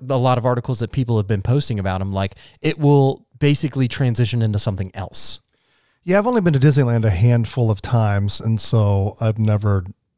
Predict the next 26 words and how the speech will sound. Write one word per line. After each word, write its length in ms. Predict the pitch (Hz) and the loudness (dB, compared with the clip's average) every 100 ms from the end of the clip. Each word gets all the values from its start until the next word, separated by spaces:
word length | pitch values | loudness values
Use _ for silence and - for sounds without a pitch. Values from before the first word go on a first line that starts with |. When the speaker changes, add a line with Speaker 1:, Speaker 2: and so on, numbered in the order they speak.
| _ _ _ | _ _ _
Speaker 2:
living 300 | 131 123 120 | 0 2 2
on 60 | 110 | 2
the 80 | 107 | 2
opposite 300 | 113 120 110 | 2 0 -2
side 160 | 110 | -2
of 60 | 104 | -2
the 60 | 101 | -2
country, 360 | 113 104 104 | -2 0 -2
never 400 | 101 98 98 92 - _ _ _ _ | -2 0 -2 -2 -10 _ _ _ _
seen 340 | - - 120 | -8 -2 0
the 60 | 110 | 0
benefit 440 | 98 110 107 117 104 | 0 0 0 0 -2
of 120 | 101 | -2
getting 280 | 107 101 98 | -2 -2 -2
a 260 | 92 95 98 _ _ _ _ _ _ _ _ _ _ _ _ _ _ _ _ | -2 -4 -6 _ _ _ _ _ _ _ _ _ _ _ _ _ _ _ _
annual 280 | 143 131 117 | 2 4 4
pass 280 | 113 113 104 | 2 0 0
there 240 | 120 113 | 0 0
or 160 | 117 135 | 2 2
the 120 | 127 | 2
Premier 520 | - 131 123 127 120 117 | 2 2 4 4 2 2
Passport. 640 | 123 110 - 117 110 113 - | 0 -2 0 0 0 -2 -2
What 120 | 131 | -2
is 100 | 143 | -2
it 80 | 147 | -2
called? 320 | 151 143 | 0 0